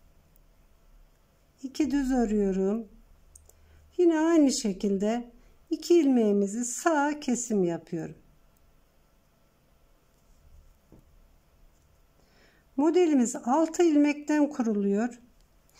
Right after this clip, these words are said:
Siz istediğiniz iple, istediğiniz şişle çalışabilirsiniz. Ben üç numaralı şiş ile çalışıyorum şu an.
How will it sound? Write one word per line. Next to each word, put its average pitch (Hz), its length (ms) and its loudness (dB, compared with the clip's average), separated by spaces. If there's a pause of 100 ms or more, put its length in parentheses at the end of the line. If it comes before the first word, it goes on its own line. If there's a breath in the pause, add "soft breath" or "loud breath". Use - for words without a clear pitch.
(380 loud breath)
Siz 320 280 -4
istediğiniz 320 800 2
iple, 254 520 -2
istediğiniz 285 880 -2
şişle 262 480 -4
çalışabilirsiniz. 262 1160 -2 (440 loud breath)
Ben 330 180 4
üç 330 260 0
numaralı 196 520 -2
şiş - 360 -6
ile 285 180 0
çalışıyorum 262 840 -2
şu 262 180 -4
an. 254 320 -2